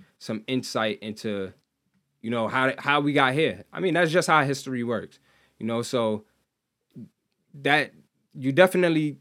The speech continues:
kinda tweak my perspective on it by saying that the quicker you accept where we are, the quicker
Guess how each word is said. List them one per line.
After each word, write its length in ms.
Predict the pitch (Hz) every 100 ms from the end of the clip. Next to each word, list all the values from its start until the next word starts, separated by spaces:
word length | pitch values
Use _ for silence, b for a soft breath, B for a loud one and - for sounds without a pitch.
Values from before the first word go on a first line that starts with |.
| _ _ _ _ _ _ -
kinda 280 | 160 147
tweak 280 | 139 - 175
my 140 | 151 139
perspective 540 | 139 131 151 139 127
on 180 | 120 110
it 180 | 101 - _ _ _ _ _ -
by 100 | 110
saying 300 | - 120 113
that 220 | 110 107 _ _
the 80 | 110
quicker 280 | - 165 151
you 160 | 131
accept 360 | 131 - 139 127
where 160 | 123 117
we 160 | 113
are, 180 | 117 110
the 100 | 104
quicker 380 | - 117 107 104